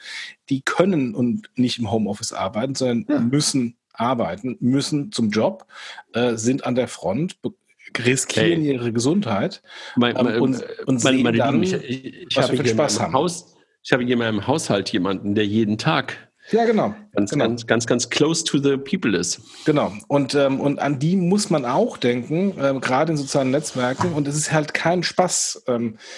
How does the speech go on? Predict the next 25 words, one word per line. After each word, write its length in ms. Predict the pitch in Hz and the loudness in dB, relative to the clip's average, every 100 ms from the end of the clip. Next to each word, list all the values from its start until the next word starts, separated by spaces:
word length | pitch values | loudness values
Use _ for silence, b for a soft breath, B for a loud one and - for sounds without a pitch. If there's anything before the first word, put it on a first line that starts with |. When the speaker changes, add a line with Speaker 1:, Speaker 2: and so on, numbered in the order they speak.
| B B - | B B -2
Speaker 1:
äh, 280 | 120 117 - | 0 0 2
Speaker 3:
Nee. 200 | 98 95 | 2 2
Speaker 1:
da, 300 | 127 127 117 | 0 0 0
äh, 300 | 131 - 123 104 | -2 -4 -6 -2
arbeiten 360 | 123 143 143 | 0 2 0
zu 140 | 139 135 | -2 0
gehen, 280 | 147 160 | 2 2
wenn 100 | 143 | 2
man 160 | 135 127 | 0 0
sieht, 240 | 131 147 | 0 0
dass 120 | 156 - | 0 0
die 120 | 113 | 0
anderen 180 | 127 139 | 0 2
da 140 | 135 | 2
irgendwie, 600 | 127 135 131 135 135 135 | 2 -2 0 0 2 2
ähm, 340 | 131 135 135 117 | 0 -2 -2 -4
schöne 380 | - 135 135 120 | 0 0 2 2
Homeoffice-Fotos 840 | 156 147 120 113 120 113 120 127 | 0 0 -4 -2 0 0 -2 -2
von 120 | 131 | -4
ihren 80 | 123 | -2
Computern 480 | 127 117 180 139 113 | -2 -2 -2 0 0
machen 280 | 110 - 113 | -2 -2 -4
auf 140 | 107 | -2
dem 80 | 120 | -2
Balkon. 440 | 120 120 175 101 | -2 -2 -2 -2